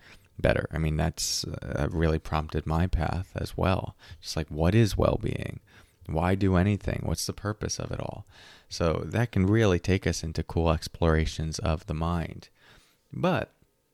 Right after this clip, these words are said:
I think sometimes we can prematurely try to adopt a purpose, or we get really excited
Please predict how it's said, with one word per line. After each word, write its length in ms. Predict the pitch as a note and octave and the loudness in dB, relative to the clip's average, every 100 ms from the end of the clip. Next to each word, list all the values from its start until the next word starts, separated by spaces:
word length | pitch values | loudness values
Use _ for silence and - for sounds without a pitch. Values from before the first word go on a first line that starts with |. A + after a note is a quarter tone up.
| _ _ _ - | _ _ _ -18
I 60 | G#2+ | -10
think 220 | A2 A2 | -8 -8
sometimes 640 | - G2 - F2+ F2 E2+ | -8 -8 -4 0 0 0
we 200 | E2+ E2+ | 0 0
can 380 | - E2 D#2+ E2+ - - _ _ | 0 -2 -2 -6 -16 -20 _ _
prematurely 720 | - F#2+ F2 - F2+ F#2+ E2+ | -4 -4 -4 -2 0 2 0
try 260 | - D#2+ D#2+ | 0 0 2
to 160 | D#2+ | 2
adopt 440 | D#2 D#2+ E2+ G2+ - | 2 4 2 0 -4
a 80 | |
purpose, 580 | - E2 - - F#2 - - - | -2 -2 0 -2 -2 -6 -10 2
or 480 | D3+ C3 - G2+ - - _ | 4 4 2 -2 -8 -20 _
we 140 | G#2 | 0
get 180 | G2 - - | 0 -2 -4
really 500 | F2+ F#2+ A#2+ G#2 F#2 | -4 0 4 4 4
excited 720 | - - G#2+ G2+ - F2 | 0 0 2 2 2 0